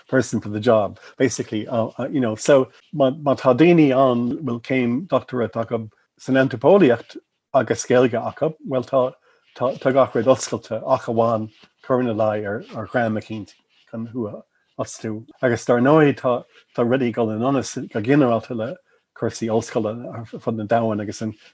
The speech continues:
casualization a go le rá agus mar sin. So, dúirt sam cén tabhairc atá ag an óscoil mar ar institute. Well, tá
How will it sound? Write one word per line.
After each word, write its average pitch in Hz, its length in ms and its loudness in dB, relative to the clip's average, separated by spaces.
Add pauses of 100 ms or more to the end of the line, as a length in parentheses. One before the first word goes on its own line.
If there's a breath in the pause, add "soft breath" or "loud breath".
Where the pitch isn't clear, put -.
casualization 113 880 0
a - 20 -6
go 110 120 -2
le 104 100 -2
rá 104 260 -2
agus 98 220 -10
mar 113 100 -6
sin. 101 260 -6
So, 107 240 -6 (360 loud breath)
dúirt 123 200 4
sam 117 220 4
cén 113 220 0
tabhairc 120 480 4
atá 131 480 4
ag 117 360 0
an 120 80 0
óscoil 120 520 0
mar 107 260 -6
ar 110 120 -8
institute. 113 600 -8 (320)
Well, 110 220 0 (220)
tá 113 160 -2